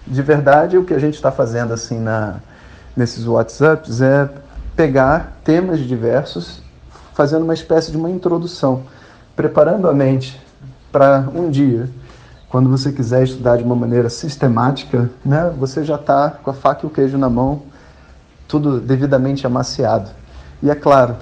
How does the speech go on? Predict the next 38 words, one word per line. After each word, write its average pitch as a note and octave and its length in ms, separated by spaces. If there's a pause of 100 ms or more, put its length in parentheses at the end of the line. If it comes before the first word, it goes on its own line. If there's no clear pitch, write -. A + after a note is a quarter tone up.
né, C3+ 240
que C3+ 180
você A#2+ 380
pegar A#2 480
pequenos D3 480
fragmentos A#2 580
do A2+ 80
estudo A2+ 300
de A2 100
Vedanta A#2 640 (220)
e B2+ 60
receber B2 500
isso B2 260 (160)
pra A#2 140
dentro B2 300
do A2 100
seu A#2 160
sistema, C#3 560
corpo B2 340
e A2 40
mente, B2 440 (540)
traz C3 240
um C3 60
monte B2+ 260
de B2+ 80
benefícios, B2 640
né? A#2+ 140
E A2+ 60
é - 40
isso A#2+ 180
que B2 60
a - 20
gente C#3+ 180
tá - 100
fazendo C3 280
aqui B2 140
no A#2 120
WhatsApp. G#2+ 460